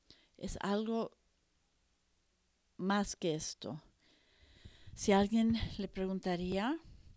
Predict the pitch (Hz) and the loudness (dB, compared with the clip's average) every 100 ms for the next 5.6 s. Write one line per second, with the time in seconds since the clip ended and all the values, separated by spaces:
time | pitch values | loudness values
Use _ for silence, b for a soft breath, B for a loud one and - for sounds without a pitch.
0 | - _ _ _ _ _ _ - - - | -20 _ _ _ _ _ _ -20 -20 -16
1 | - - - - 240 233 226 233 190 147 | -10 -8 -8 -2 0 0 4 4 4 0
2 | - - 226 - 247 233 214 196 220 196 | -6 -14 -6 0 2 2 0 -2 0 0
3 | 170 - b b b - - 196 262 277 | -2 -10 b b b -14 -10 -2 0 0
4 | 247 190 170 165 180 185 220 294 - _ | -2 -4 -4 -6 -4 -4 -4 -6 -12 _
5 | - 190 185 214 247 | -8 -6 -4 -4 -6